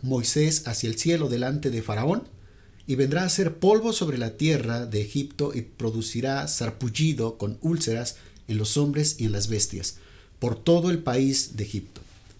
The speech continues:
Ahí se muestra una imagen de cómo pudiera haber sido estas úlceras en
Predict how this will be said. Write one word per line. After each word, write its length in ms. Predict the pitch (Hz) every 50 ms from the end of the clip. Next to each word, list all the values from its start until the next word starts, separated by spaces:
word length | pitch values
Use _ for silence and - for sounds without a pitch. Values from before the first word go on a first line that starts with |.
| - - - - - - - -
Ahí 140 | 120 117 131
se 440 | - 143 131 123 113 110 104 101 104 -
muestra 280 | - 127 131 131 - 143
una 100 | 139 135
imagen 400 | 127 131 135 135 - 156 131 117
de 140 | 110 110 -
cómo 260 | - 147 147 143 135
pudiera 340 | - 127 120 127 127 123 120
haber 180 | 117 120 113
sido 360 | - - 127 120 123 120 120 117
estas 320 | 113 - - 113 - -
úlceras 460 | 151 151 147 - 143 139 160 151 - - - - - - - - - - - - - -
en 480 | - 104 104 104 101 98 98 98 92 95